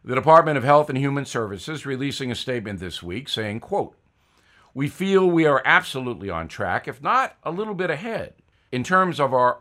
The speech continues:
overall objective, which is tens of millions of doses of safe and effective vaccines approved for the end of this year," unquote.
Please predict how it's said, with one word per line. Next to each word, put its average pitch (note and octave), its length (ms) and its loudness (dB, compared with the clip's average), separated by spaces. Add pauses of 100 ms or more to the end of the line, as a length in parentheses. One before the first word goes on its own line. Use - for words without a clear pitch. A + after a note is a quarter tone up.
overall F#3 600 0
objective, D#3 600 -2 (680)
which B2+ 180 -6
is B2 140 -6
tens F#3 360 -2
of F3 80 -2
millions D#3 380 -2
of G#2+ 140 -8
doses D3 400 -4
of G2 100 -8
safe D3+ 380 -4
and G3+ 100 -8
effective C3+ 400 -6
vaccines G#2 640 -6
approved F3+ 400 -8
for C3 80 -10
the A#2 260 -10
end G2+ 540 -10 (640)
of C3 140 -4
this D3+ 240 -6
year," D#3 280 -4
unquote. G2 560 -8